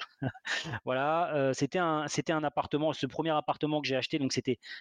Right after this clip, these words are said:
ma R P, c'était un, un bel appartement, euh, d'ailleurs que j'ai toujours,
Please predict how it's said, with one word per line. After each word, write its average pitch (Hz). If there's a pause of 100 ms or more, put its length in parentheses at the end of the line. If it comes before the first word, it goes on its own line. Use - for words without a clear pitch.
(160)
ma 139
R -
P, 214
c'était 143
un, 139
un 135
bel 156
appartement, 147
euh, 135
d'ailleurs 156
que 156
j'ai 143
toujours, 139